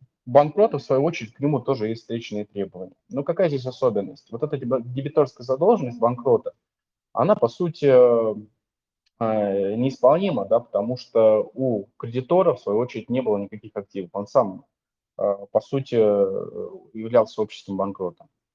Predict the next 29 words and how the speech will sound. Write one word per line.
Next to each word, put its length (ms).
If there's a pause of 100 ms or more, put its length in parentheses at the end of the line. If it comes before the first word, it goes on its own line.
(380)
И 60
здесь, 400
э, 80
в 640
этой 180
ситуации 640
один 280
из 80
других 260
кредиторов, 560 (100)
э, 160
стал 200
рассуждать 480
следующим 500
обр-, 300
образом. 420 (580)
Ну, 60
смотрите, 520
получается, 560
с 340
этого 320
лица, 500 (320)
э, 240
взыскать 680 (200)
деньги 400
не 120
получится, 600
никаким 380
образом 460